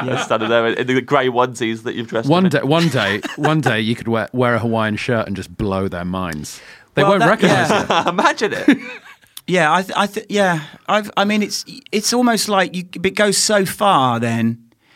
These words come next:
Speaker 3: you go so far into this thing that it actually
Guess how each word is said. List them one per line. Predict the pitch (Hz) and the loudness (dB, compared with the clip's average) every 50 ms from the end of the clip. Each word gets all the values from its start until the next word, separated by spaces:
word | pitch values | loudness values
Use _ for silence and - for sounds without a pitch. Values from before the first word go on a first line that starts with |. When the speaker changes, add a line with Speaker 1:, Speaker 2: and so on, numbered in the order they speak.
| _ _ _ _ _ | _ _ _ _ _
Speaker 3:
you | - 165 | -6 0
go | 156 196 190 | 2 2 2
so | 180 - - 220 208 202 | 2 2 2 2 2 2
far | - - - 214 202 185 160 143 131 123 123 127 131 131 - _ _ _ _ _ _ _ _ _ 156 - - | 0 0 0 2 4 4 4 4 4 4 2 2 0 -2 -10 _ _ _ _ _ _ _ _ _ -14 -2 0
into | 160 160 160 151 - - | 2 4 4 2 2 0
this | 156 139 147 131 - - | 0 0 0 0 0 -4
thing | - - 156 139 127 117 113 110 113 - _ _ _ _ _ _ - - - _ _ _ _ | -2 0 0 2 2 2 2 0 -2 -6 _ _ _ _ _ _ -20 -20 -20 _ _ _ _
that | 139 135 139 - - | 0 0 0 2 2
it | 143 147 - _ _ _ - | 0 0 -2 _ _ _ -2
actually | 160 160 - - - - 151 147 143 135 135 135 | -2 -2 0 -2 -2 0 0 0 0 0 0 -2